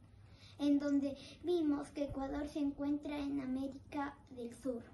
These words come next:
Aprendimos que los océanos son Ártico, Atlántico, Índico, Antártico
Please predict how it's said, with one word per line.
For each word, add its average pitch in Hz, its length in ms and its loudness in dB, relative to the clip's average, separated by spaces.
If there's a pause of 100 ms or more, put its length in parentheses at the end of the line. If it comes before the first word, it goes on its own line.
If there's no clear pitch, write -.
(1400)
Aprendimos 330 840 0 (280)
que 269 220 -4 (320)
los 277 260 -2 (300)
océanos 277 800 -2 (100)
son 294 320 0 (460)
Ártico, 359 680 0
Atlántico, 311 1300 0
Índico, 330 840 -2 (100)
Antártico 330 1500 -2